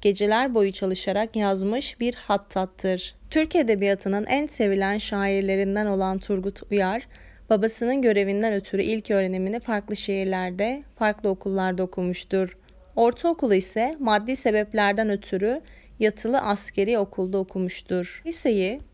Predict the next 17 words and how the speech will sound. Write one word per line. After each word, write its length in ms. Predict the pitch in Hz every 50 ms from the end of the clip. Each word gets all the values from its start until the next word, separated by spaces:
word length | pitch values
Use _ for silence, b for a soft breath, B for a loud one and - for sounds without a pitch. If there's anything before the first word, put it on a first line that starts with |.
| -
Bursa 400 | - 302 302 294 - - 285 262
Işıklar 460 | 254 - - - 240 - 262 254 254 -
Askeri 500 | - 214 - - - 226 220 240 240 233
Lisesi'nde 480 | 214 202 - 196 190 - 202 190 185 -
okumuş, 720 | 190 - - 196 190 202 233 294 294 - - - - B B B B B B - -
bin 140 | 226 220 220
dokuz 280 | 226 233 - 269 233
yüz 140 | 214 202 -
kırk 240 | - - - - -
yedi 180 | 196 202 214
yılında 480 | 208 202 190 190 185 185 185 175 175 185
da 220 | 214 233 262 285 - _ _ _ _ _ -
Askeri 400 | 220 208 - - - 214 226 240
Memurlar 580 | 226 220 208 202 202 202 196 202 202 208 214 208 208
Okulu'ndan 680 | 196 - - 185 185 180 185 190 202 214 247 285 285 - - -
mezun 360 | 220 208 196 185 185 196 208
olmuştur. 760 | 202 185 185 180 185 - - - - 190 190 185 - - -